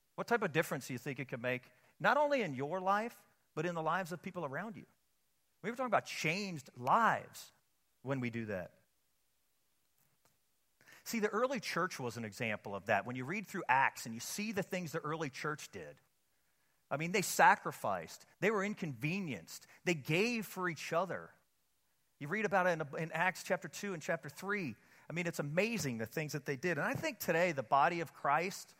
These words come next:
like, broad body of Christ, church, like, group church, particularly here in, in, we're in America, but I think, I feel like the church has gotten a bit stale and a bit lethargic when it comes to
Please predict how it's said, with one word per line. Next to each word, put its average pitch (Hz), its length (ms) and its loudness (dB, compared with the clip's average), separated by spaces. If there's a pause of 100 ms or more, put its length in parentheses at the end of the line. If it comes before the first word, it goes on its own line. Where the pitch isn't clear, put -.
(140)
like, 139 180 2 (300)
broad 143 320 2
body 165 280 8
of 165 120 -8
Christ, 165 360 0
church, - 440 -2
like, 143 200 0 (380)
group 175 180 -4 (120)
church, - 460 -4 (440)
particularly 214 460 0
here 156 300 2 (160)
in, 156 80 -6
in, 120 180 -6 (300)
we're 139 260 -4 (180)
in 131 200 -6
America, 143 420 4
but 113 180 -2 (320)
I 214 80 -6
think, 320 160 -4
I - 40 -14 (100)
feel 262 140 -2
like 277 160 2
the 175 60 -8
church 208 280 -4
has 170 140 -6
gotten 190 200 2
a 160 40 -2
bit 143 260 -6
stale - 500 -2 (760)
and 247 120 4
a 262 40 2
bit 254 180 -2
lethargic 156 600 2 (520)
when 147 200 0
it 151 120 -4
comes 165 380 -2
to 143 360 -6